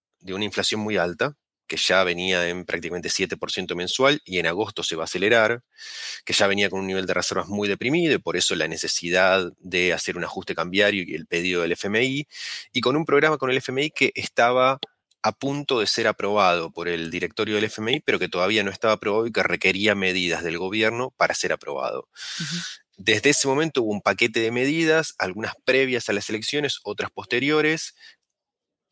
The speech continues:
Speaker 1: Las previas a las elecciones ya incorporaban lo que se llamó una devaluación fiscal, que era poner mayores impuestos tanto a los servicios como a las importaciones,
Speaker 2: Sí.
Speaker 1: una manera de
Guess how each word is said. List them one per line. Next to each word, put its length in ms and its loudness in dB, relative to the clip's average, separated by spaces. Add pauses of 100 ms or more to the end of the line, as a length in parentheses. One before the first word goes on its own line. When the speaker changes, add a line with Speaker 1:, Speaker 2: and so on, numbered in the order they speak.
(120)
Speaker 1:
Las 160 -2
previas 400 2
a 20 2
las 140 0
elecciones 500 0
ya 80 4
incorporaban 580 0
lo 80 -2
que 100 -6
se 120 -4
llamó 220 -2
una 180 0
devaluación 460 -2
fiscal, 440 2
que 80 -6
era 120 2
poner 280 0
mayores 400 0
impuestos 460 -8
tanto 220 -2
a 20 0
los 160 -4
servicios 420 -2
como 140 -6
a 20 -4
las 160 -4
importaciones, 880 0 (240)
Speaker 2:
Sí. 100 -10
Speaker 1:
una 200 0
manera 340 4
de 320 2